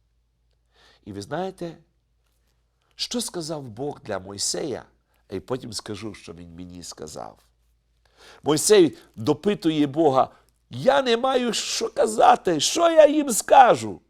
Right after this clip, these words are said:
І в чотирнадцятому вірші: «І сказав Бог Мойсеєві: отак скажеш Ізраїлем синам: сущий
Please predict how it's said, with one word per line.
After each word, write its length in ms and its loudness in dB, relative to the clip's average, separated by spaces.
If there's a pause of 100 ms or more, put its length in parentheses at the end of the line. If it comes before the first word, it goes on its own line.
(800)
І 80 -10
в 60 -16
чотирнадцятому 840 -8
вірші: 400 -8
«І 120 -14
сказав 520 -8
Бог 260 -8
Мойсеєві: 840 -12 (1700)
отак 680 0 (220)
скажеш 880 -2
Ізраїлем 640 -6
синам: 460 -10 (800)
сущий 720 -6